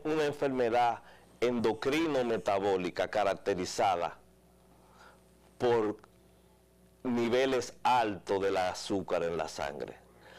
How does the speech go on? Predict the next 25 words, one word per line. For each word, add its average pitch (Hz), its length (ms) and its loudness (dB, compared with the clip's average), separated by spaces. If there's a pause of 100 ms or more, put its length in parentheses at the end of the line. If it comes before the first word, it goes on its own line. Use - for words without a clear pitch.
(180)
La 107 160 2
diabetes 110 720 0 (380)
es 113 140 2
conocida 113 680 0
de 104 180 2
hace 107 460 0 (800)
años, 107 580 -2 (120)
miles 107 420 0
de 98 140 2
años, 92 320 0
en, 90 240 -2
eh, 92 180 -2 (1000)
pero 117 400 2 (680)
la 110 160 4
diabetes, 117 640 2
eh, 113 320 2
ha 117 120 4
venido 117 400 2
con 101 140 0
el 95 140 2
paso 104 260 -2
de 107 80 0
los 101 220 -2
años 98 240 0
evolucionando. 85 920 -2